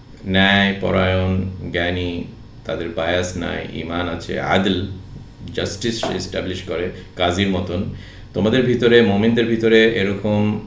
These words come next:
আহ, যাওয়া আদলিম মিনকুম, তারা হচ্ছে এক্সপেরিয়েন্স পারসনরা, তারা এটাকে, আহ, নির্ণয়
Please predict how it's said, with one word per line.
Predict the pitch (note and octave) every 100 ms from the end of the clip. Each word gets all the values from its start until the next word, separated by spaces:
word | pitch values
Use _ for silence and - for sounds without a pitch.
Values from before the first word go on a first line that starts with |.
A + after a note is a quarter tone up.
| - F#2+
আহ, | F2 F2 F2+ F2 F2+ - F#2+
যাওয়া | F#2+ F#2+ G2
আদলিম | F2 G2+ G2+ F#2+
মিনকুম, | G2 G#2+ A2 B2 C#3+ - - - -
তারা | G#2 A2+
হচ্ছে | A#2 A#2 C3 B2
এক্সপেরিয়েন্স | - G2 - - A#2+ B2 B2+ B2 - -
পারসনরা, | G#2 - B2 A#2+ C#3
তারা | C#3+ G#2+ A#2+ C#3+ - - - - -
এটাকে, | G#2+ G#2+ G#2+ A#2+ B2
আহ, | D#3 - - - - F#2+ F#2 F#2 F2+ F2+ F#2 - -
নির্ণয় | G#2 G#2 G2+ F#2+